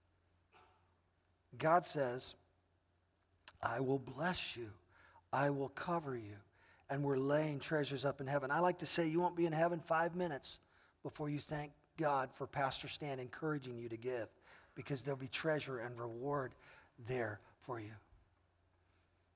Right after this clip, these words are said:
Fourth thing, I tithe because I love to give. Now, this is my personal testimony. I love it. I want to give more every year.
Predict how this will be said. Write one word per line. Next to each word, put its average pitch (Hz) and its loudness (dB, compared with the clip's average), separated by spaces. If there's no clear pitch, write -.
Fourth 190 6
thing, 123 0
I 160 8
tithe 143 0
because 131 -6
I 123 0
love 120 -2
to 110 -10
give. 101 -8
Now, 127 -4
this 175 2
is 165 -4
my 156 0
personal 127 -4
testimony. 110 -6
I 175 2
love 180 2
it. - -14
I 185 10
want 226 6
to 180 2
give 156 6
more 170 2
every 135 2
year. 120 -8